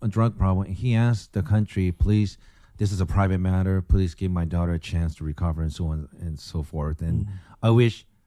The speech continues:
Speaker 1: the politician would do that for everyone else, not, not just be compassionate when their family members in dru-, a problem with drugs,
Speaker 2: Mm.
Speaker 1: but they should have that feel,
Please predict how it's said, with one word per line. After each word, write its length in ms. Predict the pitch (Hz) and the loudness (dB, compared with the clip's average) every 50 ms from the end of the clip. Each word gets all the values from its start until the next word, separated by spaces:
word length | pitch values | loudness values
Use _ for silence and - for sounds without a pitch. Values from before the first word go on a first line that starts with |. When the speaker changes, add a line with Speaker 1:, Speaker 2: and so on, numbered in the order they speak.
| _ - _ | _ -12 _
Speaker 1:
the 80 | - 101 | -2 2
politician 580 | - - 101 104 104 - 117 107 - - 107 101 | 2 2 2 2 2 0 0 0 0 0 0 2
would 140 | 98 92 - | 2 2 2
do 140 | 107 104 | 2 2
that 200 | 95 104 101 98 | 2 2 0 0
for 140 | - - 104 - | -2 -4 -4 0
everyone 460 | 127 127 127 120 113 107 107 104 101 | 2 2 4 4 2 2 0 0 0
else, 340 | 107 123 127 113 98 - - | 0 0 0 -2 -4 -4 -2
not, 280 | 107 123 139 147 - - | 0 0 0 0 0 -2
not 320 | 117 123 131 131 131 - | 0 0 0 0 -2 -6
just 220 | _ - 110 101 - | _ -4 -4 -4 -2
be 100 | - 98 | -4 -2
compassionate 680 | - - 95 - - 110 127 139 127 - 104 95 92 90 | 0 0 2 4 4 4 4 2 2 0 0 0 0 0
when 140 | 90 87 85 | 0 -2 -2
their 140 | 82 98 120 | 0 -2 -2
family 320 | 117 - 104 92 87 90 90 | 0 0 0 0 0 0 -2
members 380 | 87 85 85 80 80 82 78 85 | -2 -2 -4 -2 -4 -4 -4 -4
in 100 | 82 78 | -6 -6
dru-, 280 | 78 80 82 85 85 - - | -6 -6 -6 -6 -8 -10 -14
a 60 | 92 | -10
problem 320 | 90 90 87 82 82 82 | -4 -2 -2 -2 -2 -2
with 100 | 80 78 - | -4 -6 -4
drugs, 320 | - 87 82 82 80 - | -4 -4 -4 -4 -6 -8
Speaker 2:
Mm. 300 | _ _ _ - - 107 | _ _ _ -16 -12 -2
Speaker 1:
but 120 | 98 101 90 | -2 2 4
they 80 | 131 | 4
should 160 | 123 - 120 | 4 4 4
have 120 | 113 98 - | 2 2 2
that 200 | 98 90 87 80 | 2 0 0 -2
feel, 280 | - - - 101 98 | -4 -2 0 2 2